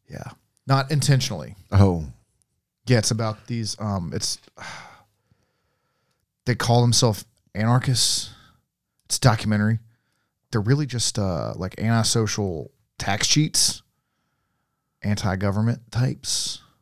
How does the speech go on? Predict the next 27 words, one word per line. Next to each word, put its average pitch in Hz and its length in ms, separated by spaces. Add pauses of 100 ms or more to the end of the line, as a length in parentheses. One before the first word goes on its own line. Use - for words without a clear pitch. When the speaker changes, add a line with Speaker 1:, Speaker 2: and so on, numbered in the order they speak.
(840)
Speaker 2:
Mm-hmm. 92 300
Speaker 1:
non-statists, 110 1200
I 117 60
believe 120 320
is 113 100
what 117 120
they 113 80
call 117 200
themselves. 127 500 (920)
They 127 100
moved 139 180
to 120 80
Acapulco, 110 460
Mexico. 101 480 (1400)
And, 95 300
uh, 82 280
all 117 180
these 110 420
antisocial 113 600
people 95 340
decide 98 380
to 104 60
form 107 260
a 92 40
community. 90 580 (1200)
And, 78 280
uh, 60 280